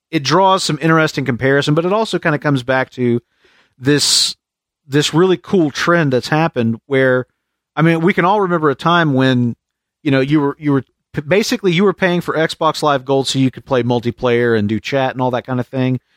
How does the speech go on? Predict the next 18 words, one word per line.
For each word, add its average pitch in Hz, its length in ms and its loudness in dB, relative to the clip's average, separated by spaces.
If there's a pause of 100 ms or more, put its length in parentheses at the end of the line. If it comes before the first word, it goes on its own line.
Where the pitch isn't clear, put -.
(480)
And 143 220 2
then, 147 200 2
you 143 120 0
know, 135 80 2
PlayStation 185 600 0
came 156 200 0
along 135 400 0
and 120 120 -2
they, 123 340 2
uh, 113 200 0
they 120 120 -2
had 143 240 -2
their 131 120 0
free 175 240 -2
service 170 340 0
on 151 140 0
PlayStation 139 580 -2
three 131 520 0